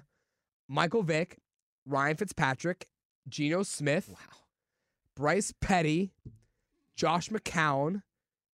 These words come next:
Speaker 1: and now we enter into the Sam Darnold era.
Speaker 2: Mike White, Zach
Speaker 1: Well, no, no, no.
Speaker 2: Wilson.
Speaker 1: Luke Falk, nice to meet ya. Trevor Siemian,
Speaker 2: Joe Flacco's
Speaker 1: hello.
Speaker 2: gotta be on there
Speaker 1: Joe
Speaker 2: somewhere.
Speaker 1: Flacco, and now we're into Zach Wilson, Mike White.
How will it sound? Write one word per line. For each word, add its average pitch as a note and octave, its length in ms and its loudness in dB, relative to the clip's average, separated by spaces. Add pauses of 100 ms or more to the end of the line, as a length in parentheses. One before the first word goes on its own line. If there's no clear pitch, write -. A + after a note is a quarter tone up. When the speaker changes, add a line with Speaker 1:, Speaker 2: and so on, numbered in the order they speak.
Speaker 1:
and C3 120 -2
now C#3+ 220 2
we E3+ 140 0
enter D#3 280 -2
into D3+ 160 -4
the C#3 120 -4
Sam D#3 400 -2
Darnold D3+ 420 2
era. D3+ 320 2
Speaker 2:
Mike A#2 380 -10
White, A#2 320 -6
Zach G2+ 240 -12
Speaker 1:
Well, E3+ 180 4
no, E3+ 100 2
no, D#3+ 140 2
no. A#2 60 -6
Speaker 2:
Wilson. A#2+ 180 -6
Speaker 1:
Luke G3+ 220 2
Falk, F#3+ 500 0
nice C#3+ 240 0
to D3 80 -4
meet D3+ 200 0
ya. G#3 200 0 (160)
Trevor D#3 320 -2
Siemian, F3+ 460 0
Speaker 2:
Joe C#3 100 0
Flacco's C#3 220 0
Speaker 1:
hello. D3+ 240 4
Speaker 2:
gotta A#2 160 0
be A2 80 -2
on G#2+ 160 -6
there A2 100 -4
Speaker 1:
Joe D#3 160 2
Speaker 2:
somewhere. D3+ 200 2 (100)
Speaker 1:
Flacco, G3 360 0
and D3+ 80 -2
now D#3+ 280 0
we're F#3 160 0
into E3+ 180 -2
Zach D3+ 400 0
Wilson, E3 400 0
Mike D3 340 0
White. D3 360 0